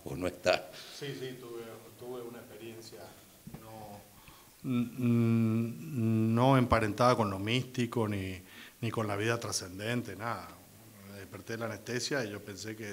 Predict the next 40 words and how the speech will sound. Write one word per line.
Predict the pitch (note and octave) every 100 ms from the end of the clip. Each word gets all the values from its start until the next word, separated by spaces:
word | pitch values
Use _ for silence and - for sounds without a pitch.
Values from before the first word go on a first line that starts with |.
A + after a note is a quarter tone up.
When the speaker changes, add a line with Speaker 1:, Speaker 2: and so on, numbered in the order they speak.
| G#2
Speaker 2:
estos | A2 A#2
hijos | A2 G#2
de | G2+
puta | A2+ C3+ A#2
no |
están | G2+ A2+
haciendo | G#2+ A#2 A2
nada | A2 C3
para | A#2+ G#2
que |
yo, | G2 A2+ A2+ - - - - - G#2+ G#2+ G2+
para | G#2
que | G#2+
me | G#2
lata | A2+ C3 C3 A2
el | G2+ G2
corazón, | - G2+ F#2+ C#3 D#3+
porque | C3 G#2+ G2+
yo | A2
sentía | - G2+ - A#2 C3+
que, | A#2 G#2+ G#2+ - - - - -
que | A#2 G#2+
venía | G#2 A2 B2
fallada | A#2 A2+ D3+ A2+
la | A#2+ C3+
cosa. | D3+ - - - - - - - - -
Y, | B2 A2+ G#2+ G#2 G2 F#2+ F#2 F2+ - - - - - - - - -
y | - A2+
no, | A2+ B2
no, | A2+ A#2+ A#2 A#2 G#2+
no | A2
podía | A2+ A#2+ A#2+
hablar | A#2+ C3+ D3
y | D3
no | A#2
podía, | G#2+ A2 G#2+ G2+ F#2
porque | G2
estaba | - G#2
entubado, | G2+ A#2 G#2+ G#2 G#2 A#2 G2+
estaba, | - - F2